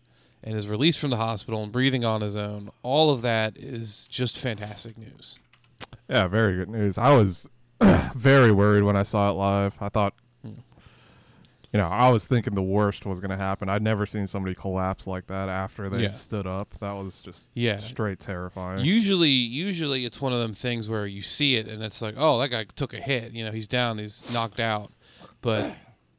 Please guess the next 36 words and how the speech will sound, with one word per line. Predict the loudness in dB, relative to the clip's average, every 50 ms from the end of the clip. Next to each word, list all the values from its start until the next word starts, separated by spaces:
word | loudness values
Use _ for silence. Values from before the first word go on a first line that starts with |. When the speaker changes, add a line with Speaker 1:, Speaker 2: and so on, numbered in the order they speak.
| _ _ -20 _ _ _ _ -12
Speaker 1:
you | -8 -8
know, | -8 -6 -4
this | -4 -6 -4 -4
one | -4 -4
was | -4 -4 -6
a | -6
guy, | -4 -2 -2 0 0 0 0 0 -2 -4 -6 -8 -12 -16 -18 -20 -20 _ _ _ _ -10
you | -8 -6
know, | -6 -8 -10 -12 -16 _ _ _ _ _ _ _ _ _ _ _ _ _ _ -2
took | -2 -2 0
the | -2 -2
hit, | -2 0 0 0 -2 -2 -4
stood | -4 -4 0 2 4 4 6
up, | 6 4 2 2
and | -2 -6
then | -8 -8 -10
just | -10 -12 -12
collapsed. | -12 -12 -10 -10 -12 -12 -16 -20 -20 -20 -18 -18 -20 -20 _ _ _ _ _
You | -18 -18
know, | -16 -16 -16 -18
that's, | -10 -6
Speaker 2:
Yeah. | -4 -2 -2 -2 -4 -6 -8 -10 _ _ _ _
And | 2
Speaker 1:
as | 4
Speaker 2:
then | 4 4
Speaker 1:
far | 4
as | 4
Speaker 2:
seeing | 4 4 6
Speaker 1:
I | 6
Speaker 2:
all | 4 4 2
Speaker 1:
can | 2
Speaker 2:
the | 0 -2
Speaker 1:
tell, | -4 -8 -10 -12 -12 -14
has | -16 -14 -12
never | -8 -8 -6 -6 -6 -8
happened. | -10 -12 -12 -14 -18 -20 -20 -20 -20